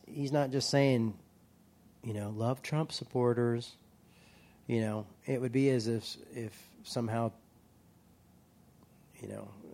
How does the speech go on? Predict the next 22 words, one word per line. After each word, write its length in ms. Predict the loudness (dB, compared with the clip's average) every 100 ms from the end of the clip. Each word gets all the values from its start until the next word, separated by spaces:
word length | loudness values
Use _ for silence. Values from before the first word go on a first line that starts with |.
| -18 -18 -18 -14
not 240 | -8 -6 -6
to 120 | -10 -14 -20 -20 -12
harp 300 | -6 -6 -6
on 140 | -8
Trump, 400 | -6 -4 -4 -8 -10
but 180 | -8 -8 -10 -12
if 120 | -4
he 280 | 0 0 0 -6
just 260 | -8 -8 -10 -20 -20 -12
decided 600 | -8 -4 -4 -2 -4 -6
to 80 | -10
occupy, 680 | -6 -6 -4 0 0 0 -4 -10 -20 _ -20 _ -20 -20 -20 _ _ _ -12
and 100 | 0
some 160 | 6
people 240 | 8 8 6
<laughs> 40 | 6
might 180 | 2
feel 220 | 4 0 2
like 120 | 0
he 140 | 0
already 260 | 0 0 0
has, 220 | 0 0